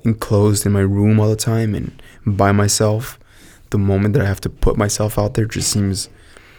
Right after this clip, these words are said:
a lot more anxiety-inducing than it used to be.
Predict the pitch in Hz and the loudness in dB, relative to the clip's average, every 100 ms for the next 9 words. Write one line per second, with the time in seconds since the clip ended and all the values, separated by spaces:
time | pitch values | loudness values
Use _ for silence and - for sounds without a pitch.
0 | - - - 104 101 98 101 98 98 104 | -20 -20 -4 0 2 2 0 0 -2 -6
1 | - - - _ _ - _ _ _ _ | -18 -20 -20 _ _ -20 _ _ _ _
2 | _ - - 113 104 98 98 101 98 98 | _ -10 0 2 4 4 4 2 0 0
3 | 151 - 104 101 98 98 107 - 113 131 | -2 -2 -2 0 0 0 -2 -2 -2 -2